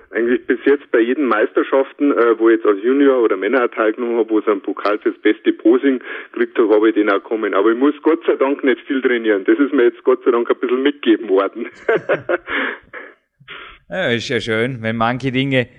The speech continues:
Speaker 2: ja, ma-, wie du es vorher gesagt hast, Talente gehören einfach auch, ja. Talente sind da und die gehören einfach genutzt.
Speaker 1: Mhm.
Speaker 2: Aber ja, ein weiteres Talent scheinst du sehr wohl auch zu haben, was,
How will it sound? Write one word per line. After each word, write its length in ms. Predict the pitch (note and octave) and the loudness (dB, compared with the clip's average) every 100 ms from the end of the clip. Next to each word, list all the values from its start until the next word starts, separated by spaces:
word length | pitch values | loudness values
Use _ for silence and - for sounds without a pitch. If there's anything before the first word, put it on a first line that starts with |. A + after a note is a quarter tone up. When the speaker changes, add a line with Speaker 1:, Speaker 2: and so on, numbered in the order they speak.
| - - | -20 -6
Speaker 2:
ja, 360 | B2 B2 G#2 - | -2 -2 -2 -8
ma-, 320 | B2+ B2+ B2+ - - _ | -4 -4 -4 -14 -20 _
wie 140 | C#3 | -8
du 80 | C#3 | -4
es 100 | C#3 | -4
vorher 380 | C3+ C#3 C#3 C3 | 0 0 2 -2
gesagt 360 | - C3+ C3+ - | -2 -2 -2 -4
hast, 200 | A2+ - | -4 -4
Talente 600 | B2 A#2+ C#3 C#3+ C3 A2+ _ _ | -4 -2 -4 -4 -4 -6 _ _
gehören 380 | B2+ A#2 B2+ C3 | -8 -4 -2 -2
einfach 280 | A#2+ A#2+ A2+ | -4 -2 0
auch, 280 | B2+ B2+ | 0 -2
ja. 320 | G#2+ A2+ A#2+ - _ _ _ _ _ _ C3 - _ _ _ _ - | -4 -4 -4 -8 _ _ _ _ _ _ -16 -16 _ _ _ _ -6
Talente 440 | C3 B2+ E3 D3+ | -2 0 0 -2
sind 260 | B2+ D3 A#2 | -2 -4 -2
da 200 | A#2 D#3 | 0 0
und 100 | D3+ | -4
die 80 | |
gehören 260 | B2 D3 C#3+ | -4 -4 -2
einfach 240 | C3+ C3 | -4 -8
genutzt. 520 | - C3 D#3+ - - - - _ _ _ - | -10 -8 -8 -12 -20 -20 -20 _ _ _ -20
Speaker 1:
Mhm. 260 | A2+ A2+ B2 - _ - | -20 -16 -16 -18 _ -16
Speaker 2:
Aber 640 | - B2+ C3 C#3 C3+ C#3 - | -4 -2 0 0 2 0 -4
ja, 320 | B2 E3 D#3 G#2 _ _ _ - | -2 0 -2 -6 _ _ _ -10
ein 220 | B2+ C#3+ | -8 -2
weiteres 480 | C3+ F3+ E3 D#3 - | -2 -2 -4 -6 -2
Talent 420 | C#3+ B2+ D3+ E3+ - | -2 -2 -4 -10 -12
scheinst 420 | E3 C#3+ D#3 - | -6 -4 -6 -10
du 80 | C#3+ | -6
sehr 240 | C3+ D3 | -4 -2
wohl 220 | D3 D#3 | -2 0
auch 160 | D3 C#3+ | 0 -2
zu 160 | D#3 | -4
haben, 340 | C3 C#3 D#3+ C#3+ | 0 0 -2 -4
was, 440 | C#3 - - - | -4 -6 -16 -20